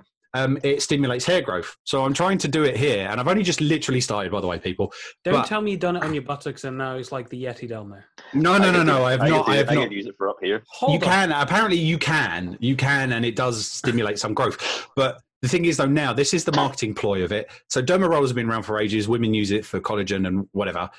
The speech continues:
Speaker 1: And it, it seems to have some scientific fact behind it that it does actually work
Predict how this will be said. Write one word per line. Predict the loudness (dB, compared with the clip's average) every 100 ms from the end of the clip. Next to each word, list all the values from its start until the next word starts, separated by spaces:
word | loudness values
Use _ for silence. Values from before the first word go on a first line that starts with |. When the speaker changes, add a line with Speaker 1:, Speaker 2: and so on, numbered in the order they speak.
| _ -8
Speaker 1:
And | -4
it, | -2 -2
it |
seems | -2 0 0
to | 0
have | -2 -2
some | -2 -2
scientific | -2 -2 -2 -4 -4 -8
fact | -10 -10 -10 -8
behind | -6 -2 -2
it |
that | 0
it | 0
does | 0 -2
actually | -2 0
work | 0 0 -4